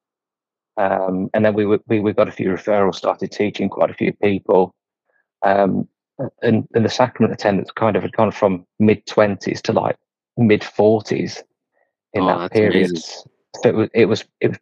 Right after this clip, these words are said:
Speaker 1: brilliant to behold. So I'd hear all these bishops, "Oh, Elgin's hard, Elgin's," and I was thinking, "No, it's not. Elgin's, Elgin's great."
Speaker 2: Yeah.
Speaker 1: Um, so yeah, it was, it was fantastic.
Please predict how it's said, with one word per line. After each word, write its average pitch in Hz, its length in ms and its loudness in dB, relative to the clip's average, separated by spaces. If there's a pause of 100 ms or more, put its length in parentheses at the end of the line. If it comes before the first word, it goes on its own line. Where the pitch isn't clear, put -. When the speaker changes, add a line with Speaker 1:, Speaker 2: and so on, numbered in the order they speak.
Speaker 1:
brilliant 120 300 6
to - 80 -20
behold. 98 360 2
So 123 80 4
I'd 113 80 4
hear 143 160 6
all 110 120 6
these 98 280 -2 (260)
bishops, - 340 -6
"Oh, - 160 -6
Elgin's - 420 -2
hard, - 280 -8
Elgin's," 67 340 -4
and - 100 -6
I 73 60 -2
was - 140 -6
thinking, - 360 -4
"No, - 80 0
it's - 200 -8
not. 135 220 0
Elgin's, 127 400 -6 (100)
Elgin's 143 300 -4
great." - 400 0 (640)
Speaker 2:
Yeah. 95 240 0
Speaker 1:
Um, 101 560 2 (360)
so - 140 0
yeah, 127 180 8
it - 400 -4
was, - 360 -6 (520)
it 143 140 -4
was 123 160 -2
fantastic. - 960 0